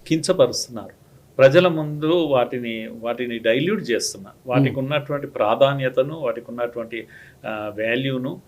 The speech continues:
Speaker 2: Hmm.
Speaker 1: వీటన్నిటిని దిగజార్చేటువంటి ఒక, ఒక ప్రయత్నం రాహుల్ గాంధీ, ఆ, డైరెక్ట్గా చేస్తున్నాడు, బహిరంగంగా చేస్తున్నాడు. మీరు అన్నట్టుగా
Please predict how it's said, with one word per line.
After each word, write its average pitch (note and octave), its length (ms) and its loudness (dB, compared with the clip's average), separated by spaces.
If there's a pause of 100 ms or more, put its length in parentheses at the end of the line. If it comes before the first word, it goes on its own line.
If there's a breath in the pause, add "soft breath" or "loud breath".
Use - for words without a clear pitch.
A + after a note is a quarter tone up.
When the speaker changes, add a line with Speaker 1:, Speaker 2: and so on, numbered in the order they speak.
(120)
Speaker 2:
Hmm. A2 100 -8
Speaker 1:
వీటన్నిటిని D3+ 680 0
దిగజార్చేటువంటి D3+ 1000 4
ఒక, D3+ 140 -2
ఒక A#2+ 420 -2
ప్రయత్నం D#3 420 0
రాహుల్ C3 300 -4
గాంధీ, B2+ 300 -6 (480 soft breath)
ఆ, C#3 40 -4
డైరెక్ట్గా F#3 580 2
చేస్తున్నాడు, A#2 560 -2
బహిరంగంగా E3 580 2
చేస్తున్నాడు. B2 380 -6
మీరు D3 200 4
అన్నట్టుగా D3+ 560 -2